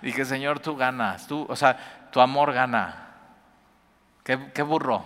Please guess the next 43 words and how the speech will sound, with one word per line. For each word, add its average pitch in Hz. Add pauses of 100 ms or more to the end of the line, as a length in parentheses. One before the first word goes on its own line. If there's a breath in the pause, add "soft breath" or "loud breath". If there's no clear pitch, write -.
(120)
<laughs> -
o 175
sea, - (160)
qué, 190 (500 loud breath)
qué 151
berrinche 156
tanto, 123
así 190
como 180
niño 226
chiquito, 170
así, 123 (140)
"Cómete 226
la 175
sopa", 165
"No 202
quiero", 180
y 131
ahí 151
está 185
así, 160 (320 loud breath)
Dios 165
está, 156
"Bueno, 175
aquí 151
te 175
espero", 139
y 123
ya 170
hasta 151
que 123
te 117
mueres 143
de 131
hambre 127
y 117
necesitas, -
necesitas 104
a 104
Dios 104
en 107
tu 101
vida. 101